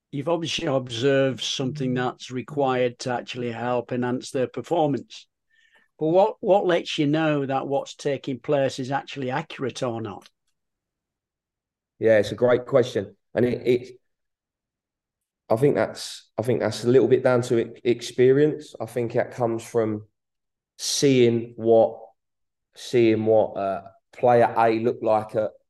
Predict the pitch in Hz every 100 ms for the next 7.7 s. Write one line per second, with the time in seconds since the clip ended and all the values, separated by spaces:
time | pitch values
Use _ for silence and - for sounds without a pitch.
0 | _ _ _ _ _ 113 117 110 107 110
1 | 110 110 101 110 107 107 101 - - 120
2 | 110 113 113 110 104 107 104 104 _ -
3 | - 117 107 107 104 107 107 110 113 110
4 | 107 101 - 113 110 107 107 107 104 101
5 | 101 98 117 110 107 101 - 110 107 104
6 | 104 107 104 - 110 110 110 104 101 98
7 | 107 104 104 98 101 104 113